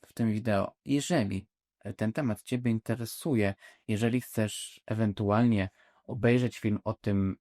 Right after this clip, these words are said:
jakie są sytuacje, gdzie te uszlachetnienia będą potrzebne, to też chętnie nagram. Ja będę wdzięczny za udostępnienie tego filmu osobom, które może się to przydać, producentom różnego rodzaju,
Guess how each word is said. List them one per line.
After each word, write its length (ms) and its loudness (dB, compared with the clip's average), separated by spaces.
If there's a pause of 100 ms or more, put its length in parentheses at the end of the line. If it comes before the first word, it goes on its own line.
jakie 1120 -4
są 280 -4
sytuacje, 720 -2
gdzie 220 -4
te 200 -4
uszlachetnienia 760 0
będą 320 2
potrzebne, 520 -2 (360)
to 120 -2
też 200 -6
chętnie 340 0
nagram. 440 0 (380)
Ja 160 0
będę 300 2
wdzięczny 500 0
za 340 0
udostępnienie 720 0
tego 240 0
filmu 400 -2
osobom, 420 -4
które 340 -2 (360)
może 260 2
się 140 -2
to 120 -4
przydać, 400 -2
producentom 840 2
różnego 420 0
rodzaju, 580 0